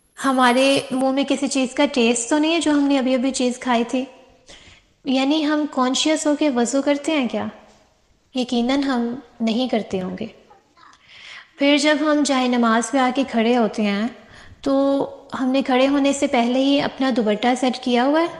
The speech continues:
हमने अपने पाँव सीधे करके खड़े हुए हैं, हमने अपना balance अच्छा किया? नहीं, नहीं किया होता। आते हैं, वज़ू करते हैं, जैसा वज़ू हो गया ठीक है, जाए नमाज बिछाई, नमाज पढ़ना स्टार्ट कर दी और नमाज में ही कभी अपने कपड़े ठीक कर रहे हैं, कभी अपना कुछ ठीक कर रहे हैं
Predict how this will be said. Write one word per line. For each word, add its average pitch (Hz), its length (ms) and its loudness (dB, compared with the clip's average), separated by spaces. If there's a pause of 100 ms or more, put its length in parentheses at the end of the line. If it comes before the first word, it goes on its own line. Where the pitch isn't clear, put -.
(300)
हमने 240 200 -2
अपने 254 200 -2
पाँव 233 300 0
सीधे 254 260 0
करके 254 300 0
खड़े 226 260 -2
हुए 240 200 -2
हैं, 311 160 -2
हमने 240 280 -4
अपना 240 220 -2
balance 220 420 0
अच्छा 262 280 -2
किया? 240 360 0 (880)
नहीं, 277 360 0 (440)
नहीं 277 300 2
किया 247 220 2
होता। 220 300 -2 (920)
आते 233 300 0
हैं, 285 120 4
वज़ू 240 320 2
करते 233 280 0
हैं, 277 100 4
जैसा 240 280 2
वज़ू 226 240 2
हो 226 140 2
गया 214 200 2
ठीक 233 280 -2
है, 277 100 2
जाए 220 240 0
नमाज 208 340 -2
बिछाई, 233 400 0
नमाज 214 360 -2
पढ़ना 208 280 -2
स्टार्ट 202 380 -4
कर 220 160 -2
दी 262 180 -2
और 220 160 2
नमाज 214 440 0
में 254 80 0
ही 254 100 0
कभी 226 220 0
अपने 220 200 -2
कपड़े 220 340 -4
ठीक 240 220 -6
कर 233 160 0
रहे 233 80 0
हैं, 226 140 0
कभी 214 260 0
अपना 208 240 -4
कुछ 233 280 -4
ठीक 262 200 -2
कर 247 140 0
रहे 233 120 0
हैं 233 180 0